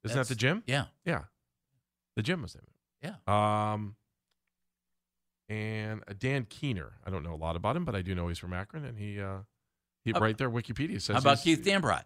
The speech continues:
Speaker 1: Yeah, or Dambrot. Dambrot was the easy one, I thought. So, I, I don't know. I'm just looking at this, and I'm saying, "Jeff, you, you've got an outstanding team. You've got outstanding coaches. Go get 'em, Akron."
Speaker 2: You like that i-, idea of that team?
Speaker 1: Yeah, I do like the idea of that team. That's a good team. And you had good guys on the bench.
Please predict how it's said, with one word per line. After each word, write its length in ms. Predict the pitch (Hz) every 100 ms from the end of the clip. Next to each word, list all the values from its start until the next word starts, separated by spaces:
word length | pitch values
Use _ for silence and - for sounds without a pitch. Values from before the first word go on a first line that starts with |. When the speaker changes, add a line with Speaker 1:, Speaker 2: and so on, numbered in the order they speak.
| _ _
Speaker 1:
Yeah, 100 | 160
or 160 | 135 135
Dambrot. 400 | 170 151 101 87
Dambrot 300 | 127 117 95
was 140 | 90
the 60 | 92
easy 180 | 92 85
one, 160 | 73 69
I 40 | 76
thought. 160 | 78 - _ _ _ _ _ _ _ _
So, 480 | - 107 98 90 -
I, 140 | 110 -
I 40 |
don't 80 | 160
know. 60 |
I'm 100 | 214
just 160 | 110 110
looking 220 | 120 135
at 80 | 120
this, 240 | 143 175 -
and 80 | 95
I'm 80 | 85
saying, 360 | 101 92 90 -
"Jeff, 300 | 123 185 -
you, 140 | 104
you've 300 | 95 80 87
got 100 | 92 87
an 60 |
outstanding 500 | 90 87 104 101 90
team. 320 | 87 175 233
You've 120 | 123 98
got 120 | 98
outstanding 440 | 92 - 104 95
coaches. 420 | - 110 - 82 - _ _ _
Go 100 | 131
get 160 | 165 185
'em, 80 | 180
Akron." 380 | 170 208 - 110 _ _ _ _ _ _ _ _ _ _ _ 123
Speaker 2:
You 80 |
like 180 | 139 196
that 180 | 202 190
i-, 380 | 180 - _ 156
idea 380 | 170 160 175 185
of 160 | 175
that 180 | 139 143
team? 240 | 156 185 - _ -
Speaker 1:
Yeah, 160 | 214
I 60 | 202
do 140 | 156
like 160 | 339 -
the 100 | 98
idea 220 | 90 90
of 100 | 90
that 100 | 82
team. 120 | -
That's 140 | 92 123
a 40 |
good 160 | 127 131
team. 140 | 156
And 160 | - 151
you 80 | 180
had 100 | 123
good 180 | 127 123
guys 260 | 123 131
on 100 | 143
the 60 | 123
bench. 420 | 131 196 - -